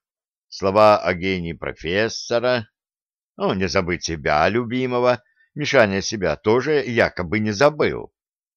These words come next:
Во вторую папку. Извини, Елена, последнюю тетрадочку дневников я, наверное, сожгу.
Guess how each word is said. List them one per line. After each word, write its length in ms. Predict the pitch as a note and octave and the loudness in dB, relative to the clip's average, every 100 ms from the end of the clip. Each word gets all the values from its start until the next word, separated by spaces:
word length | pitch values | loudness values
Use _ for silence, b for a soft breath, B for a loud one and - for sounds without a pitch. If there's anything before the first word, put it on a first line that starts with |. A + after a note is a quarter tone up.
| _ _ _ _ | _ _ _ _
Во 240 | - C2 A2 | -8 -2 0
вторую 640 | - D#3 C3 G#2+ F#2+ F#2 | 2 2 2 0 0 -2
папку. 680 | - F2+ F2 - E2 D#2+ D2+ _ _ _ _ _ _ _ _ _ - | 0 2 0 -2 -8 -8 -10 _ _ _ _ _ _ _ _ _ -12
Извини, 560 | F2+ F2+ F#2+ G2 C3+ C#3 | -8 -4 -2 -2 -2 -4
Елена, 640 | A#2 C3+ C#3 C#3 C#3 C#3 b b - | -4 2 4 2 0 -6 b b -8
последнюю 580 | E2 - F2 A2 C3 C3+ | -6 -2 0 0 0 -4
тетрадочку 880 | B2+ A#2+ A#2+ A#2+ A2+ - A#2 A#2+ A2+ | -4 0 0 0 -4 -6 -4 -4 -4
дневников 640 | F2+ G#2+ A#2 A2 A#2 G2 | -4 -4 -4 -4 -6 -4
я, 260 | D#2+ F#2 G#2+ | -2 0 0
наверное, 640 | A#2+ A2+ F#2 F#2 F#2+ G2 | -2 0 0 0 -2 -6
сожгу. 680 | - G#2+ F#2 D#2 C2+ A1 | -4 -6 -6 -10 -12 -12